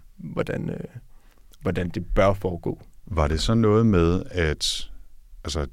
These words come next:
Speaker 2: det blev udfyldt, og så havde man en, en plan for, for den dag, eller x antal timer, eller hvordan, hvordan det nu var tilrettelagt, og så lavede man en ny dagen efter? Eller
Speaker 1: Ja.
Speaker 2: var det også noget med løbende at gå ind og skrive, "Nå, men nu har jeg været i kontakt med den her, og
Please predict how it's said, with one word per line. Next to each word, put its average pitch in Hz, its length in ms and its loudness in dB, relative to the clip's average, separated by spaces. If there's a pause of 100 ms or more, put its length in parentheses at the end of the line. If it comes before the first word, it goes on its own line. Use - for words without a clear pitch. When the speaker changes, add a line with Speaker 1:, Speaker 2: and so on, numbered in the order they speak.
Speaker 2:
det 87 120 -2
blev 78 160 -2
udfyldt, 120 580 2
og 92 180 -4
så 101 140 0
havde 92 260 4
man 90 340 4
en, 71 540 -2
en 69 300 -4
plan 104 360 2
for, 69 380 2
for - 160 -4
den 87 220 0
dag, 85 300 2
eller 71 400 -2 (280)
x - 120 -6
antal 80 280 -2
timer, 90 340 0
eller 73 120 0
hvordan, 73 280 -4
hvordan 80 360 -2
det 87 80 -2
nu 85 80 0
var 87 80 0
tilrettelagt, 76 680 0 (360)
og 82 160 -4
så 87 240 4
lavede 80 240 4
man 80 120 2
en 78 100 2
ny 82 220 0
dagen 80 240 0
efter? 76 360 -4 (100)
Eller 76 300 2
Speaker 1:
Ja. 90 120 2
Speaker 2:
var 82 120 6
det 80 80 4
også 82 240 2
noget 98 120 4
med 90 80 6
løbende 90 320 4
at 85 60 0
gå 87 120 4
ind 85 80 4
og 87 60 -2
skrive, 80 320 2
"Nå, 78 160 0
men 76 80 2
nu 90 100 2
har 95 100 2
jeg 87 80 2
været 78 120 4
i - 20 -2
kontakt 76 420 0
med 80 80 -6
den 76 180 0
her, 76 160 2
og 71 320 -2